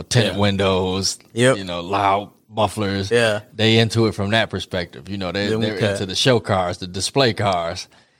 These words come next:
Speaker 1: you know, that
Speaker 2: Not getting dirty.
Speaker 1: Exactly.
Speaker 2: <laughs>
Speaker 1: E-, exactly. Yeah. They, they, they definitely not into the getting dirty part of it.
Speaker 2: Is your oldest, who is nineteen, does he understand it, like,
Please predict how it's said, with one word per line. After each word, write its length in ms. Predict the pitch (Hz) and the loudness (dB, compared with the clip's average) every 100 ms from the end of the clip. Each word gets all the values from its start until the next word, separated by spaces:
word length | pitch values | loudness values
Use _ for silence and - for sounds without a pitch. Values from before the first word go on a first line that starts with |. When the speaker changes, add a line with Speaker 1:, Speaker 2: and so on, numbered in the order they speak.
| _ _ | _ _
Speaker 1:
you 140 | 101 | -12
know, 160 | 92 92 | -10 -6
that 100 | 98 | -4
Speaker 2:
Not 200 | 113 110 | -2 -2
getting 260 | 117 110 | -2 -2
dirty. 360 | 104 123 104 98 - | 0 0 0 -4 -6
Speaker 1:
Exactly. 540 | 110 107 123 95 92 | -2 2 2 0 -2
Speaker 2:
<laughs> 240 | 98 - 156 | -2 0 0
Speaker 1:
E-, 60 | 131 127 117 | 2 0 0
exactly. 640 | 120 120 123 117 104 90 80 | 0 0 2 2 0 -6 -6
Yeah. 220 | 95 87 | -4 -4
They, 200 | 90 101 | -2 -4
they, 260 | 95 104 110 | -6 -8 -8
they 220 | 87 104 | -8 -8
definitely 580 | 104 117 117 110 104 101 | -2 -2 -2 -12 -10 -8
not 380 | 98 98 - 107 | -4 -4 -4 -4
into 580 | 98 - 90 87 87 - - _ _ | -4 -4 -2 -2 -4 -8 -20 _ _
the 120 | - 92 | -6 2
getting 300 | 104 92 90 | 2 4 2
dirty 260 | 98 85 | 2 0
part 240 | - 76 73 | 0 0 0
of 160 | 64 | -4
it. 200 | 62 - - - - | -8 -14 -18 -18 -2
Speaker 2:
Is 180 | 117 113 | 2 4
your 160 | - | 4
oldest, 540 | 131 143 131 120 - - - | 6 6 4 2 0 -4 -4
who 300 | - 113 117 | 0 2 2
is 100 | 107 | 2
nineteen, 560 | 110 107 101 - 107 92 | 2 2 0 0 0 2
does 180 | 95 101 | 0 0
he 140 | 104 | 0
understand 560 | 104 95 - 95 98 98 | 0 0 0 0 0 0
it, 60 | |
like, 280 | 95 90 | 0 0